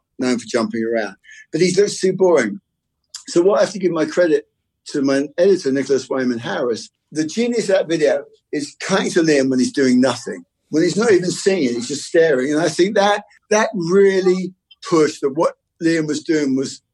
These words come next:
cool. He didn't have to jump around. You know, he, he could be. But they were, I did so many, about six videos for them. I mean, Duran Duran and Oasis are the most I've ever done videos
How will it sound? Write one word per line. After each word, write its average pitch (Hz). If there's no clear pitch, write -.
cool. 160
He 160
didn't 170
have 143
to 113
jump 110
around. 92
You -
know, 110
he, 147
he 156
could 131
be. 135
But 226
they 240
were, 214
I 226
did 202
so -
many, 208
about 196
six -
videos 160
for 107
them. 113
I -
mean, 156
Duran 180
Duran 160
and 135
Oasis 139
are 120
the 123
most 143
I've 131
ever 123
done 127
videos 359